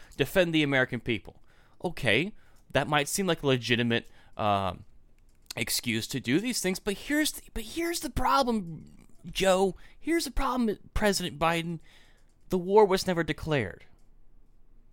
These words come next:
So you are only the, the, um, the, you are only the commander-in-chief when the war has been declared.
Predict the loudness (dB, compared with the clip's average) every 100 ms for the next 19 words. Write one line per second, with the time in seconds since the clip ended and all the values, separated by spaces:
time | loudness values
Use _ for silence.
0 | -20 -6 -4 -4 -8 -18 -14 -8 -4 -4
1 | 0 2 2 2 0 -2 -10 -18 -8 -2
2 | -2 -4 -12 -10 -8 -6 -4 0 2 2
3 | -2 -8 -20 -20 -20 -20 -20 -20 -20 -20
4 | -8 -4 0 0 0 -2 -2 0 2 4
5 | 2 2 -2 -2 0 0 0 -2 -6 -12
6 | -20 -20 -20 -6 -2 2 2 4 4 4
7 | 2 -2 -2 -4 -2 2 4 2 0